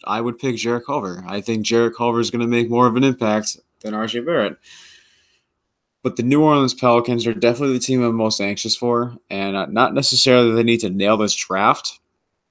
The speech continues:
um, because I definitely think they nailed free agency so far at, already. Um, but I'm very interested to see what they do with that fourth pick. Um,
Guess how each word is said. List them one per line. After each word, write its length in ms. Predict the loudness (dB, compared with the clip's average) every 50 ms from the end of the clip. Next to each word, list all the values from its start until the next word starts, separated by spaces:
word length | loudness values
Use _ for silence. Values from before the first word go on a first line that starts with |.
| _ _ _ _ _ _ -14 -14 -14 _ -4
um, 300 | -2 0 0 0 -2 -4
because 260 | -6 -4 -2 0 2
I 80 | 2 4
definitely 340 | 4 2 0 0 -2 -4
think 220 | -4 -4 -4 -4 -4
they 80 | -4
nailed 400 | -4 -2 0 2 2 2 2 0
free 240 | -2 -4 -2 0 0
agency 420 | 0 0 0 -2 -2 -2 -2 0 2
so 200 | 2 2 2 2
far 320 | 2 4 4 6 6 4
at, 140 | 4 0 -2 -2
already. 480 | 0 2 4 4 4 2 0 -2 -4 -8 _ _ _ _ _ _ -8
Um, 420 | -6 -4 -4 -4 -4 -6 -8 -12 _ _ _ _ _ _ _ _ _ _ _
but 320 | 0 2 2 2 0 -2 _ _ _ _ _ _ _ _ _ _ _ _ _ _ _ _ _ _ _ _ _ _ _ _ -2 0
I'm 160 | 0 2 2
very 300 | 4 4 6 6 6 4
interested 420 | 4 2 0 -2 -4 -4 -4 -4 -2
to 80 | 0
see 240 | 0 2 2 0 0
what 240 | 0 0 -2 -2 0
they 140 | -2 -4 -2
do 200 | -2 -4 -2 -2
with 200 | -2 -2 -2 -2
that 160 | -4 -4 -4
fourth 320 | -4 -2 -2 -2 -2 -4
pick. 480 | -4 -4 -4 -6 -8 -14 -20 -20 _ _ _ _ _ _ _ _ _ _ _ _ _ _ _
Um, 520 | -8 -6 -4 -4 -4 -4 -4 -6 -8 -12